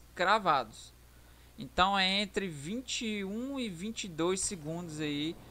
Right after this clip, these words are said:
E esses de dezenove, né? Vinte, vinte e um, vinte e dois. Quatro segundos. Quatro segundos. Pode ter certeza que, que salva, viu?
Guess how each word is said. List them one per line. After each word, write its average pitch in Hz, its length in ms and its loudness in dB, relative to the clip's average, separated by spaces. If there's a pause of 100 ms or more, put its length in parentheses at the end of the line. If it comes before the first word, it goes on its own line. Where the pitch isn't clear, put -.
(460)
E 165 500 6
esses 175 640 2
de 160 140 -4
dezenove, 185 840 6 (440)
né? 147 260 0 (100)
Vinte, 202 300 -4
vinte 202 200 -4
e 202 40 -2
um, 214 100 0
vinte 226 200 -4
e 214 40 -6
dois. 156 460 2
Quatro 233 300 10
segundos. 165 580 -4 (100)
Quatro 190 300 8
segundos. 190 840 -4 (1160)
Pode 165 220 6
ter 185 180 -2
certeza 190 480 0
que, 196 460 -4
que 196 80 -8
salva, 139 400 6
viu? 156 200 -2